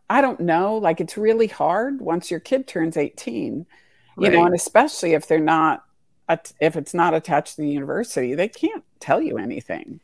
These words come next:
Speaker 1: It's a, ev-, a little easier now, but for a while it was almost impossible. I will say,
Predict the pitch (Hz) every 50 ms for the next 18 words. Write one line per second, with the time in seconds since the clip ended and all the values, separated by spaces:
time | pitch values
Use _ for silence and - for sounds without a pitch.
0 | _ _ - 196 - - 247 233 - - 202 233 330 370 - - 202 226 247 370
1 | 453 453 392 - - 202 214 208 208 170 165 165 147 139 143 160 190 247 254 240
2 | - - - - - 160 151 147 147 139 143 180 214 262 311 294 269 - - -
3 | 156 - - - 175 196 190 170 156 156 - - 135 143 - 139 107 110 - -
4 | 120 - - - - _ _ _ _ _ _ - 185 196 196 202 190 202 196 -
5 | - 175 175 170 170 165 165 160 107 - _